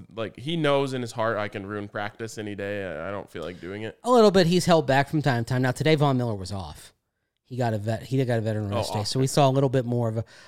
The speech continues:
Speaker 2: a Bradley Chubb. We also saw, like, Derek Tuszka and, uh, uh, Derek Tuszka and, um, Malik Reed. Now, Tuszka, there was an interesting moment in practice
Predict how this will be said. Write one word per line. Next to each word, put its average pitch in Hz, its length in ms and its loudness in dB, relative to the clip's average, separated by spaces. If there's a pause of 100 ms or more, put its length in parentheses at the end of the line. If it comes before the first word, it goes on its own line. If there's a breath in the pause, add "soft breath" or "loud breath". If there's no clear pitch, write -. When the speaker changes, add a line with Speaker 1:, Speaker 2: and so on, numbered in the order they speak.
(100)
Speaker 2:
a 123 80 0
Bradley 120 460 2
Chubb. 131 300 0
We 117 80 0
also 120 260 -2
saw, 117 260 -2 (300 loud breath)
like, 107 200 -6
Derek 131 360 0
Tuszka 101 560 -4 (280)
and, 104 360 -6
uh, 98 180 -4 (400 soft breath)
uh, 117 180 -4
Derek 135 280 0
Tuszka 135 360 0
and, 113 300 -2
um, 104 380 -4 (160)
Malik 120 320 -8
Reed. 139 240 2 (260 loud breath)
Now, 143 160 2
Tuszka, 135 720 -2 (880)
there 160 140 4
was 156 180 4
an 143 80 2
interesting 160 800 2
moment 127 520 2 (680)
in 127 120 -4
practice 123 520 -2